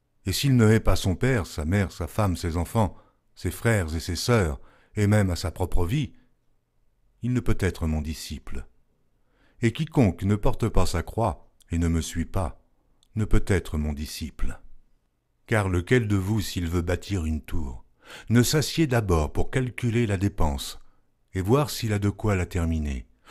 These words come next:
de peur qu'après avoir posé les fondements, il ne puisse l'achever, et que tous ceux qui le verront ne se mettent à le railler en disant, « Cet homme a commencé à bâtir et il n'a pu achever. »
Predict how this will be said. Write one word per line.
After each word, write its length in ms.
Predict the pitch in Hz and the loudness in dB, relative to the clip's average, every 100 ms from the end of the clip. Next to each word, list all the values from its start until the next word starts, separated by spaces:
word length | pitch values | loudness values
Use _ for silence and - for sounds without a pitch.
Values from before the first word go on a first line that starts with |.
| - | -2
de 100 | 101 | 4
peur 420 | 104 170 165 78 - - - | 10 10 10 4 -4 -20 -4
qu'après 360 | 117 - 123 107 | -2 0 0 2
avoir 240 | 104 101 | 2 0
posé 360 | - 104 92 101 | 4 2 4 2
les 100 | 85 | 0
fondements, 580 | - 85 85 113 110 67 - _ _ 104 | -2 -2 0 0 -2 -6 -14 _ _ -4
il 120 | 95 | 0
ne 100 | 95 | 0
puisse 380 | - 78 - 92 | -2 -6 -6 -6
l'achever, 640 | 85 - 82 71 69 62 _ _ _ - 120 | -6 -6 -8 -8 -10 -10 _ _ _ -6 -2
et 80 | |
que 100 | 123 | 2
tous 180 | 160 180 | 4 4
ceux 220 | - 190 | 2 2
qui 180 | 170 - | 0 0
le 120 | 92 | 0
verront 500 | 87 98 98 135 117 - - | 2 2 2 2 0 -4 -14
ne 40 | 80 | -12
se 160 | - | -6
mettent 220 | 78 85 80 | -4 -4 -4
à 40 | |
le 100 | 76 | -6
railler 480 | 71 73 78 85 - - | -6 -6 -6 -8 -8 -8
en 80 | |
disant, « 420 | 82 98 113 107 - _ _ _ _ _ _ - | -4 -2 0 0 -2 _ _ _ _ _ _ -8
Cet 260 | 110 - | -6 0
homme 180 | 120 104 | 2 2
a 80 | - | -4
commencé 600 | - 85 82 - 113 92 | -4 -2 -2 -4 -2 -2
à 80 | 71 | -4
bâtir 500 | 73 - 107 101 67 _ _ _ - | -8 -6 -4 -4 -6 _ _ _ -8
et 80 | 85 | -6
il 100 | 80 | -4
n'a 120 | 78 | -6
pu 260 | - 82 73 | -6 -6 -6
achever. » 540 | - 76 65 62 - | -6 -10 -12 -14 -16